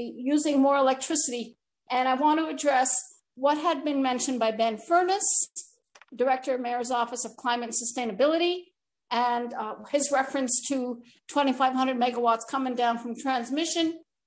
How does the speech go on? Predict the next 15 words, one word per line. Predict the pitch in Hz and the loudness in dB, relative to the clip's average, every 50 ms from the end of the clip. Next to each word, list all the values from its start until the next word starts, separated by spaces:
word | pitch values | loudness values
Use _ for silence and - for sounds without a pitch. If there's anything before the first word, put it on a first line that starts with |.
| _ _ _ _ _ _ _ _ - - - - _ _ _ _ _ _ _ - | _ _ _ _ _ _ _ _ -20 -20 -20 -20 _ _ _ _ _ _ _ -2
And | 254 240 240 240 240 233 | 2 4 4 4 2 2
he | 240 302 311 | 0 -2 -2
was | 302 302 294 294 | 0 0 -2 0
wrong | 294 302 302 302 302 | 2 2 2 2 2
about | 294 285 262 247 | 2 2 2 0
his | 240 240 | 0 -2
facts. | - - 269 254 240 196 170 - - - - - - _ _ _ - | -6 -4 0 0 2 0 0 0 -2 -2 -2 -4 -8 _ _ _ -14
In | 240 | -12
fact, | 233 - 285 269 269 269 | -6 -2 -2 -2 -2 -2
it's | 262 240 - - - | -4 -6 -6 -6 -4
thirty-eight | 339 370 403 349 349 302 262 247 233 | -4 -4 -2 -2 0 2 2 2 2
hundred | 208 233 226 220 220 208 208 214 - _ _ _ _ _ - 240 | 0 -4 -6 -6 -8 -8 -10 -12 -16 _ _ _ _ _ -2 2
megawatts | 240 240 220 247 247 240 226 220 226 226 - 233 | 2 4 4 4 4 6 6 6 4 2 0 -2
with | 226 220 220 - | -2 -4 -4 -6
the | - 226 214 208 208 | -8 -8 -8 -8 -10